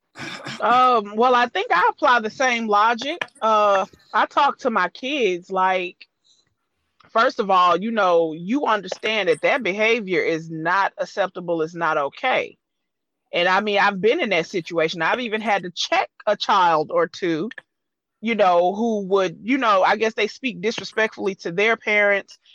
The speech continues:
And, you know, you're gonna address me a little bit differently, um, 'cause I lay hands. So I had to tell her, like, "You know what this person is doing. You see how they're acting. It's not okay."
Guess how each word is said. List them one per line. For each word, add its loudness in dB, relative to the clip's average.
And, 0
you 0
know, 2
you're 2
gonna 2
address -2
me -2
a -2
little -6
bit -10
differently, -6
um, 2
'cause -4
I 2
lay 2
hands. -10
So 2
I 2
had 0
to -8
tell 2
her, 2
like, 0
"You -2
know 2
what 0
this -10
person -2
is -8
doing. -2
You -10
see -12
how 0
they're 0
acting. -2
It's -4
not 2
okay." -2